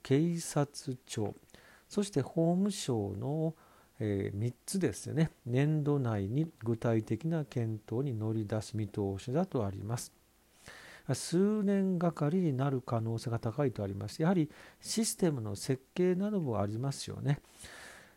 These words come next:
え、裁判所が理由を示した捜査、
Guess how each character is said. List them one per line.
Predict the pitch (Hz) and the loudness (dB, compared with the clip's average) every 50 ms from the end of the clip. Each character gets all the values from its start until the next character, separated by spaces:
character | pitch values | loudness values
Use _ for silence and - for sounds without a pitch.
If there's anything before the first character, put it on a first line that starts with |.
| _ - | _ -4
え、 | 143 | -2
裁 | - - 165 170 170 | 2 4 4 4 6
判 | 170 180 180 160 | 6 4 2 2
所 | - 160 | 2 2
が | 151 151 147 143 | 4 4 4 4
理 | 131 139 160 | 4 4 4
由 | 165 170 165 | 4 4 4
を | 165 156 | 4 2
示 | - 160 156 160 156 - | 0 0 0 0 0 -2
し | |
た | - - 127 120 | -2 -2 0 0
捜 | 117 - - - 156 156 147 135 120 107 104 | 0 -2 -2 0 2 2 2 2 2 0 -2
査、 | 101 - - - - - - 151 165 | -4 -6 -8 -10 -4 2 4 4 4